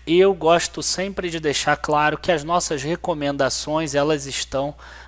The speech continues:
dentro da nossa área de assinantes, tudo tá ali na descrição do vídeo. Esses ativos que estão aqui na carteira e essa carteira mesmo é muito mais pra vocês verem como é importante ter uma disciplina no longo prazo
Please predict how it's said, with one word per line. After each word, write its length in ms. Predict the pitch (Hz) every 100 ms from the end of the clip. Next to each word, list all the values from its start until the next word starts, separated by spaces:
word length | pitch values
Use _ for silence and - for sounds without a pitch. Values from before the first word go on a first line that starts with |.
| -
dentro 500 | 131 156 185 196 185
da 160 | 165 151
nossa 320 | 147 156 147
área 180 | 143 143
de 120 | 143
assinantes, 880 | 147 - 156 151 185 180 - 165 -
tudo 460 | - 208 196 196 165
tá 300 | - 165 151
ali 260 | 143 147
na 120 | 139
descrição 600 | 131 - - 139 - 131 135
do 100 | 160
vídeo. 400 | 147 185 185 185 - - - -
Esses 440 | - 202 - 214 196
ativos 480 | 165 - 151 143
que 60 | -
estão 140 | -
aqui 180 | 147 -
na 80 | 170
carteira 720 | 190 170 - 160 180 190 180
e 180 | 170 170
essa 300 | 170 190 180
carteira 480 | - 143 - 143 143
mesmo 420 | 139 160 156 160 - - -
é 280 | - 160 170
muito 500 | 156 160 220 220 202
mais 300 | 151 156 170
pra 180 | - 160
vocês 420 | 147 156 165 127
verem 400 | 123 151 165 170
como 580 | 151 - 160 196 202 190
é 120 | 160 170
importante 840 | 175 - 151 - - 170 170 -
ter 120 | -
uma 180 | 160 151
disciplina 720 | 131 - 143 - 151 151 139
no 120 | 131
longo 300 | 127 135 127
prazo 480 | 123 139 156 170 165